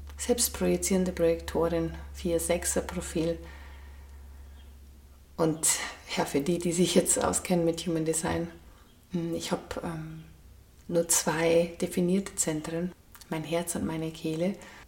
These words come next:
Die Zentren, die nicht definiert sind, sind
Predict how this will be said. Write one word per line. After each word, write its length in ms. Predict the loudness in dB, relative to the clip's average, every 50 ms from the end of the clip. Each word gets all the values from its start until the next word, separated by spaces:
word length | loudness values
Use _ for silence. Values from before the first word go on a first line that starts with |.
| -12 -4 -4
Die 120 | -2 0
Zentren, 460 | 2 4 6 6 6 6 4 0 0
die 100 | 2 2
nicht 280 | 2 2 0 -2 -2 -2
definiert 520 | -2 -2 0 0 0 2 2 2 2 2
sind, 380 | 0 0 0 0 -2 -2 -4 -8 -14 -20 -20 -20 -20 -20 -20 -20 -20 -20 -20 -20 -20 -20 -20 -18 -18 -16 -10 -4
sind 480 | -2 0 0 0 -2 -2 -6 -8 -10